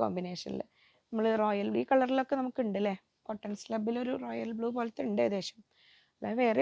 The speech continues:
ഒരുപാട് വെറൈറ്റി ഫാബ്രിക് നമ്മൾ, ആ, ഇതില്ലേ നമ്മൾ സാറ്റിൻ ഫിനിഷ്ഡ് കോട്ടൺ,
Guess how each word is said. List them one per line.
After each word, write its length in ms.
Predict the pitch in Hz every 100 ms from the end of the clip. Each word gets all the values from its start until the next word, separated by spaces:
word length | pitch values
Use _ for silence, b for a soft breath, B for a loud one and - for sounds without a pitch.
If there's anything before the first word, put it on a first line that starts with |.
| 285
ഒരുപാട് 280 | 269 262 285
വെറൈറ്റി 320 | 269 262 247 269
ഫാബ്രിക് 300 | 262 262 269 269
നമ്മൾ, 160 | 247 262 - _ b b b -
ആ, 40 | 233 233 220 214
ഇതില്ലേ 260 | 214 214 208
നമ്മൾ 160 | 208 214 214 214 - - -
സാറ്റിൻ 280 | 240 208 233 240
ഫിനിഷ്ഡ് 300 | 226 - 240
കോട്ടൺ, 240 | 226 214